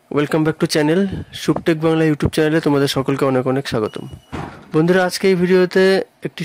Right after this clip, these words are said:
সরকারি চাকরির আপডেট আপনাদের জন্য নিয়ে এসেছি, যেটা হলো কলকাতা পুলিশ বোর্ডের পক্ষ থেকে, আহ, নোটিশটি রিলিজ করা হয়েছে, যেটা হলো ডেটা এন্ট্রি অপারেটর পোস্টের জন্য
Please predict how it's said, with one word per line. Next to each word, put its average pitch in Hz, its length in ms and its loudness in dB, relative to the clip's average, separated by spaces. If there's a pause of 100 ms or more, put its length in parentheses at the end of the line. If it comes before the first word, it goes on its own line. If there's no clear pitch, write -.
সরকারি 151 320 0
চাকরির 151 300 0
আপডেট 131 300 -2
আপনাদের 135 280 -6
জন্য 135 120 0 (100)
নিয়ে 135 220 2
এসেছি, 139 260 -6 (500)
যেটা 151 200 0
হলো 156 120 0 (140)
কলকাতা 156 320 2 (120)
পুলিশ 151 240 2 (200)
বোর্ডের 143 340 0
পক্ষ 131 140 -6 (140)
থেকে, 143 240 -6
আহ, - 880 -8 (100)
নোটিশটি 139 340 -6 (100)
রিলিজ 143 200 -4 (100)
করা 135 220 0
হয়েছে, 135 280 -4
যেটা 135 180 -6
হলো 143 100 -4 (100)
ডেটা 123 280 -2
এন্ট্রি 147 240 -4
অপারেটর 151 460 0
পোস্টের 139 400 -6
জন্য 151 140 2